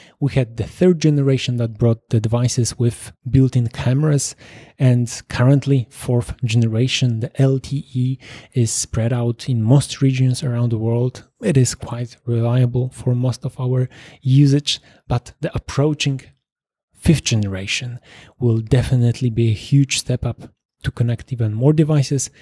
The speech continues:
with greater speeds. For now, if you can, use Wi-Fi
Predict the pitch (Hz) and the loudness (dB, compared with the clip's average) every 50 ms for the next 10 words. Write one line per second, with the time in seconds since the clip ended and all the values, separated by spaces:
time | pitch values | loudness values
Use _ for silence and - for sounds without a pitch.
0 | _ _ _ _ - 117 107 110 - - 120 120 113 113 - 113 104 104 - _ | _ _ _ _ -6 -4 -4 -4 -6 -2 0 0 2 0 0 -4 -6 -6 -8 _
1 | _ - - - - 135 - - - - - - _ _ _ - - _ _ - | _ -12 -8 -6 -6 -8 -8 -12 -14 -16 -16 -16 _ _ _ -20 -20 _ _ -2
2 | - 147 143 143 147 156 180 202 214 202 - _ _ _ _ - 131 - - - | 2 4 4 6 4 4 4 2 0 0 -4 _ _ _ _ -6 -6 -4 -4 -8
3 | 131 113 - - 120 123 135 160 175 175 - _ _ _ _ _ _ _ 123 127 | -8 -8 -4 -2 0 0 2 0 0 -2 -6 _ _ _ _ _ _ _ 0 2
4 | 135 139 147 156 - - - - - _ _ _ - 120 127 139 143 135 - 147 | 2 2 2 0 -2 -4 -6 -8 -10 _ _ _ -2 0 2 4 4 2 2 0
5 | 139 135 135 139 | 0 2 0 -2